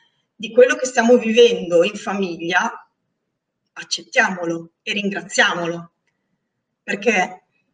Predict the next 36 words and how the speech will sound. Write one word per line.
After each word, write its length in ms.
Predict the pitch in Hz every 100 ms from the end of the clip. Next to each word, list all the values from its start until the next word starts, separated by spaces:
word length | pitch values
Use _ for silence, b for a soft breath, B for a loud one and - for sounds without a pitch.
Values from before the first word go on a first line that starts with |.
| _
grazie 720 | 220 262 220 - - 175 165
che 100 | 190
sta 160 | -
succedendo 640 | - 196 - 196 208 247
questo, 360 | - 226 - 349
perché 300 | 277 - 196
così 240 | 202 190
io 160 | 220 214
posso 300 | 202 196 196
pre-, 460 | - 185 180 196 _
prenderne 540 | - 190 175 180 180
atto, 340 | 190 165 170 208
esserne 400 | 214 - 190 185
consapevole 600 | 196 196 240 226 185 202
e 60 | -
cambiare 380 | 165 185 175
la 120 | 170 160
mia 100 | 165
vita. 480 | 202 190 - 156 - B B B B
Ma 160 | 226 240
così 320 | 247 240 277
come 240 | 262 247
le 80 | 214
malattie, 640 | 208 180 175 - 269 240 -
così 320 | 185 208 220
come 240 | 220 214
qualsiasi 560 | 208 175 - - - 220
cosa 240 | - -
succede 560 | 220 - 202 - 220 233
nella 260 | 226 175 180
nostra 320 | 185 - 254
vita 320 | 196 180 220
che 120 | 233
non 160 | 220 202
avevamo 340 | 208 180 233
programmato. 920 | 247 196 160 165 214 - - 170 -